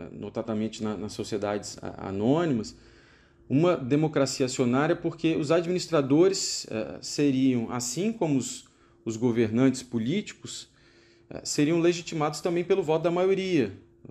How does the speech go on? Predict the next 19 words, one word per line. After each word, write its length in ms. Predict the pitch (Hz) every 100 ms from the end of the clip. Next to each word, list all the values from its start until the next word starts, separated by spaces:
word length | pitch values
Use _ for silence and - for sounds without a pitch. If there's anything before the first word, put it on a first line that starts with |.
| - -
dos 260 | 101 104
acionistas 540 | 127 127 117 127 123 135
votantes, 600 | 165 165 139 120 - -
né? 120 | 139 - - - - _ -
Ah, 840 | 110 113 110 110 110 110 110 - -
e 120 | 143
também 320 | 156 214 175
sujeitos 400 | 202 185 135 160
ao 100 | 175
julgamento 560 | 160 165 151 135 147 147
da 100 | 147
maioria 640 | 147 151 139 120 131 139 139 _ _ -
na 300 | 113 127 143
Assembleia, 880 | 143 151 139 123 123 127 127 131 - _ _ _ _
eh, 400 | 101 104 104 101 - - 82
Geral. 640 | 101 95 135 120 95 90 - _ _ -
É, 220 | - - - _ _ _ _ -
é 80 | 139
preciso, 800 | - - 214 208 214 170 127